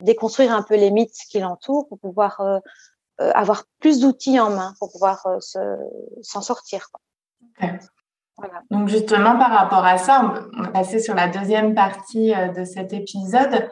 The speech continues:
Speaker 2: Tu le disais, on sait qu'une personne sur trois souffre de troubles du sommeil et une personne sur cinq d'insomnie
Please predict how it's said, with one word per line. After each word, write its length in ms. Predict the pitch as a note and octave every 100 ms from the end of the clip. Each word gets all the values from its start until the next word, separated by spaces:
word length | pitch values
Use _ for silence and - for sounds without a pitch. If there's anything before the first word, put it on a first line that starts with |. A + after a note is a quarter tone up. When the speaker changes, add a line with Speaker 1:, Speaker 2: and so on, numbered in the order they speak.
| - _ _
Speaker 2:
Tu 100 | -
le 60 | G#3+
disais, 260 | G3+ A#3 C4
on 80 |
sait 220 | A3 C4+ C4
qu'une 400 | A3+ A#3 B3+ B3+
personne 400 | B3 - A#3 A3
sur 320 | - G#3+ -
trois 360 | - - B3+ A#3
souffre 420 | - B3+ A#3+ A3
de 140 | F#3 F#3
troubles 460 | - C4 B3 A3
du 120 | F3+
sommeil 540 | F3+ - F#3+ G#3+ A#3+ -
et 200 | G#3 - -
une 200 | C#4+ C4
personne 360 | A#3+ - A3
sur 220 | G#3+ F#3+
cinq 360 | - B3+ C4 G#3
d'insomnie 680 | G3+ G3+ - G#3 G#3+ A#3